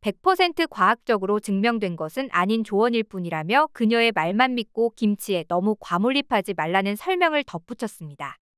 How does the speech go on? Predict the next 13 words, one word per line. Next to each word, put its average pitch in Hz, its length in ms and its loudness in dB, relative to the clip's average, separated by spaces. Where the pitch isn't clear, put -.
하지만 381 460 4
여담이지만 269 800 2
이후 277 380 2
영국 226 400 2
보건당국의 311 840 2
이런 277 260 2
경고가 233 460 2
무색해지는 247 800 -2
연구 202 320 0
결과가 285 480 4
증명된 240 540 0
일도 175 240 -4
있었는데요. 208 720 0